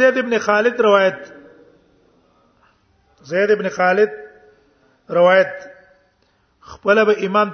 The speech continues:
ترمذی هم راوړي، ابو داود کې مې ویلو. امام ترمذی لاندې وګورئ، حدثنا حناد قال حدثنا عبدته،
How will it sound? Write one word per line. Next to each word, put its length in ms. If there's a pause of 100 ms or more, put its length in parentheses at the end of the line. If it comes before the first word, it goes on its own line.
ترمذی 340
هم 100
راوړي، 360 (420)
ابو 160
داود 300
کې 120
مې 160
ویلو. 240 (1000)
امام 200
ترمذی 380
لاندې 320
وګورئ، 320 (1000)
حدثنا 500 (120)
حناد 420 (220)
قال 220
حدثنا 460
عبدته، 540